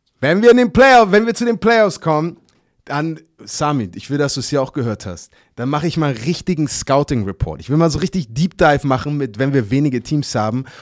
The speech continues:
Und dann können wir richtig über die Details reden. Aber bis dahin, ähm, ich freue mich einfach auf nächste Woche. Ach ja, letzte Worte, warte kurz. <clears throat> Ich muss kurz was trinken.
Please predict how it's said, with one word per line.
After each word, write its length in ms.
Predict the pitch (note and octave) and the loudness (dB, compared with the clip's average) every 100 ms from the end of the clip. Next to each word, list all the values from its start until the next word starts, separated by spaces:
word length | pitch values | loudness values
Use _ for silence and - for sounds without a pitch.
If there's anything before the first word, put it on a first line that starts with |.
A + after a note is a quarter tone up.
| - | -12
Und 80 | A2+ | -12
dann 80 | |
können 220 | A2 E3 D#3 | -10 -10 -10
wir 100 | E3 | -12
richtig 460 | F#3+ G#3+ - F#3 | -10 -10 -8 -8
über 160 | F#3+ F3+ | -6 -8
die 160 | E3 | -8
Details 540 | C3 G3 - G3+ E3+ - | -2 -2 2 2 2 -2
reden. 220 | D#3 D3+ - - | -2 -2 -6 -6
Aber 160 | - G#3+ | 2 2
bis 200 | A#3+ - | 2 6
dahin, 560 | B3+ A#3+ B3 E3+ F#2 - _ | 8 8 6 2 -4 -12 _
ähm, 560 | C#3+ D#3 D#3 D3+ D3 B2 - _ _ - _ _ - | -2 2 2 0 -2 -8 -14 _ _ -20 _ _ -20
ich 120 | - | -8
freue 160 | E3 F3 | -2 0
mich 100 | C#3 | 0
einfach 320 | A2 C3+ - | -2 -8 -10
auf 140 | B2 | -8
nächste 280 | D3+ D3+ C3 | -6 -4 -4
Woche. 320 | A#2+ B2+ C#3+ C#3+ | -6 -6 -8 -8
Ach 120 | B2 | -2
ja, 100 | D#3+ | 0
letzte 300 | C3 C#3+ C#3 | 0 -2 -2
Worte, 240 | C#3 A2 | -2 -2
warte 180 | A2+ A#2+ | -4 -6
kurz. 240 | D#3 C#3+ - D#3 B2 | -6 -6 -8 -8 -6
<clears throat> 220 | - - | -8 -14
Ich 120 | F#2 | -14
muss 140 | G#2+ - | -12 -12
kurz 160 | G2+ | -16
was 80 | F#2+ | -18
trinken. 280 | - - | -18 -20